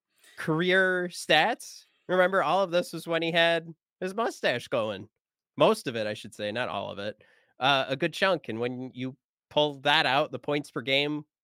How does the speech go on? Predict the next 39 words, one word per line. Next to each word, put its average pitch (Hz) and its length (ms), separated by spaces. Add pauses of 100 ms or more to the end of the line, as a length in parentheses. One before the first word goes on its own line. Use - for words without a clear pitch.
(140)
looks 143 180
like 151 160
the 151 80
rest 156 280
of 135 80
the 123 60
career. 120 460 (580)
Um, 147 520
and 151 120
now 220 160
he's 226 180
moving 226 240
to 233 60
Vancouver. 262 680 (1200)
So, 208 720 (920)
I 277 100
don't 359 120
know. 156 300 (1000)
Eh, 339 180
the 320 120
things 381 220
aren't 311 220
looking 311 200
great 220 360 (140)
over 127 200
there. 107 220
I 113 40
guess, 170 320
uh, 165 480 (140)
you 240 60
know, 208 100
we'll 202 100
see 269 180
what 240 100
happens. 143 520 (600)
I 175 40
don't 233 180
hate 185 360 (720)
Hronek, 110 500